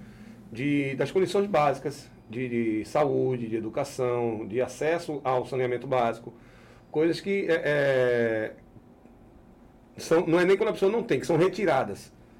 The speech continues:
né? Então, essa, essa população, ela não tem acesso à alimentação, ela não tem acesso à saúde, ela não tem acesso à educação, ela fica restrita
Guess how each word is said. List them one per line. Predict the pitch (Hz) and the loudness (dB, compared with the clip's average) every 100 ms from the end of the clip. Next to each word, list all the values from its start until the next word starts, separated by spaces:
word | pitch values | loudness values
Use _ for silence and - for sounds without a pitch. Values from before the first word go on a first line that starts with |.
| - - | -20 -8
né? | 110 139 | -4 -2
Então, | 135 | -2
essa, | 139 - | -2 -2
essa | 127 123 | -4 -6
população, | 123 147 - 151 | -4 -2 0 0
ela | 151 | 0
não | 170 | 0
tem | - 143 139 127 - - - | 0 -2 -2 -6 -10 -18 -10
acesso | - 120 120 127 - | -4 -2 0 0 2
à | 127 | 0
alimentação, | 135 127 160 - 151 135 127 - - - - | 0 0 -2 -2 -2 0 -2 -8 -20 -14 -4
ela | 117 | -2
não | 117 | 0
tem | 131 | -2
acesso | 127 120 123 | -2 -4 -4
à | |
saúde, | 110 156 139 131 117 | -2 0 0 0 0
ela | 117 | -2
não | |
tem | 117 113 | -4 -6
acesso | 113 104 113 | -4 -6 -4
à | |
educação, | 113 113 156 - 120 113 | -6 -4 -4 -2 -2 0
ela | 123 | -2
fica | 120 131 | -4 -4
restrita | 135 165 - 135 139 - | -2 -2 -4 -4 -4 -6